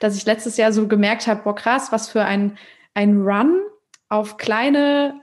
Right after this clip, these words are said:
unschuldige, junge TikTok-Creator stattfand“, vor allem von, von Managements, sowohl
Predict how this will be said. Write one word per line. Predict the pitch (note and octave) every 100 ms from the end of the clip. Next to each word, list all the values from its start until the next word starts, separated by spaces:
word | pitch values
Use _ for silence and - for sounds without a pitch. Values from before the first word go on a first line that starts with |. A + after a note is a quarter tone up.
| -
unschuldige, | C#4+ E4 - C#4+ C#4+ C#4+ C#4 C4+ C4+ -
junge | A#3 C#4+ D#4 C#4+ C#4
TikTok-Creator | D#4 D#4 - D#4 - - C4 C#4+ D4 D4+
stattfand“, | - - C#4 - - C#4+ F4
vor | - B3
allem | G#3+ B3
von, | B3+ A#3+ A3
von | A3 A3 G#3
Managements, | A3+ F4 - D#4 E4+ G4+ -
sowohl | A3 A3+ G3+ B3 D4 D4